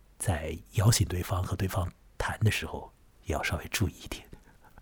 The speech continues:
希望你能够有一个比较好的相处的对象，希望都能够多一些的理解和、呃，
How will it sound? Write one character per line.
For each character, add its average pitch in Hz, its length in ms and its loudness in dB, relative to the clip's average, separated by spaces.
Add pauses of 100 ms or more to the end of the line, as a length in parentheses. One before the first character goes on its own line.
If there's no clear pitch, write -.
(800)
希 - 160 8
望 80 160 8
你 76 340 -8 (800)
能 90 160 4
够 95 140 2
有 - 160 -6
一 - 80 -20
个 - 320 -6 (800)
比 - 80 0
较 - 120 0
好 - 360 0
的 - 100 -2 (560)
相 95 260 4
处 - 200 -2
的 - 100 -10
对 85 140 -6
象， - 260 -4 (2500)
希 - 160 2
望 87 260 4 (920)
都 101 140 4
能 82 80 0
够 85 100 -4
多 95 180 2
一 87 60 -2
些 87 140 0
的 80 100 0
理 78 180 -2
解 - 260 -6
和、 - 560 -8 (220)
呃， - 100 -14